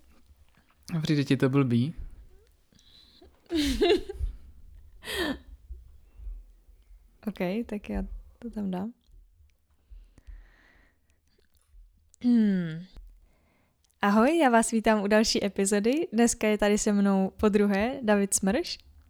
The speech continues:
Speaker 2: Čau.
Speaker 1: Čau.
Speaker 2: A já jsem, eh, v tom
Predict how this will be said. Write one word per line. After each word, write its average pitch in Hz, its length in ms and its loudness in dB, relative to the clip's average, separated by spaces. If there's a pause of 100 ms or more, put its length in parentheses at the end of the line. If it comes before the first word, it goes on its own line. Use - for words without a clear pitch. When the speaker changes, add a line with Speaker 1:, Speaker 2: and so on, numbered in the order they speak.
(200)
Speaker 2:
Čau. 196 340 -2 (500)
Speaker 1:
Čau. 113 400 0 (880)
Speaker 2:
A 202 380 4
já 196 240 2
jsem, 262 360 0 (160)
eh, 220 40 0 (320)
v 196 120 -14
tom 196 320 0